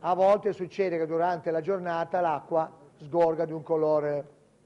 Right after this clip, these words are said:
tra lo scuro, il marrone, il fango ed altro. Ecco, io vorrei capire cosa è stato fatto in questi tre mesi e se gli abitanti della zona hanno delle speranze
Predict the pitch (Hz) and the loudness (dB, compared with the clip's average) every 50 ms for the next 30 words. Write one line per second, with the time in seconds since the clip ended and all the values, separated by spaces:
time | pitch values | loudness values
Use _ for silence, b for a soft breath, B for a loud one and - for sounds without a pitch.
0 | _ _ _ _ _ _ _ _ _ _ _ _ _ - 165 170 165 165 165 160 | _ _ _ _ _ _ _ _ _ _ _ _ _ -4 -2 -2 0 0 0 0
1 | 160 160 160 170 175 160 - - - 190 190 196 190 185 185 175 170 170 170 170 | 0 0 -2 -2 -4 -6 -8 -8 -4 -2 0 2 2 2 2 0 0 0 0 0
2 | 160 170 170 175 170 170 170 165 165 165 160 160 - - - 165 165 160 165 160 | 2 2 4 4 2 2 0 -2 -2 -2 -4 -4 -6 -6 -4 -4 -2 -4 -4 -6
3 | 156 160 151 147 135 - - - - - - - b b b b b b 156 - | -6 -4 -4 -4 -4 -6 -10 -16 -18 -20 -20 -20 b b b b b b -8 -4
4 | - 190 190 220 220 214 214 214 196 - - 196 190 170 143 135 120 - b b | -2 0 2 2 2 2 2 0 0 0 0 0 2 2 2 2 0 -4 b b
5 | b b b b - - 226 220 190 190 - 180 175 196 - - 208 214 208 214 | b b b b 2 4 4 6 4 2 -2 -4 -6 -6 -2 0 2 2 2 0
6 | 208 190 175 196 208 - - 185 - - 214 214 196 202 202 202 196 160 208 233 | -2 -6 -4 -6 -8 -8 -8 -8 -6 -4 -4 -2 -2 -2 -2 -2 -2 -2 -4 -4
7 | 220 - - B B B B B B 180 170 - - 196 175 185 - - 175 180 | -6 -6 -10 B B B B B B -6 -6 -2 -2 -2 -2 -2 -2 0 2 2
8 | 170 175 170 - 190 180 175 165 151 160 156 170 180 185 160 139 170 175 185 185 | 2 2 0 2 2 2 2 2 0 -2 0 2 2 2 2 2 0 0 0 0
9 | 185 185 - - 175 180 175 165 160 151 180 185 180 175 - - 202 196 180 175 | -4 -6 -6 -2 -2 -2 -2 -2 -4 -4 -2 -4 -4 -4 -4 0 2 2 4 4
10 | 170 170 165 - - 185 175 175 - b | 4 2 0 0 -2 -2 -2 -2 -4 b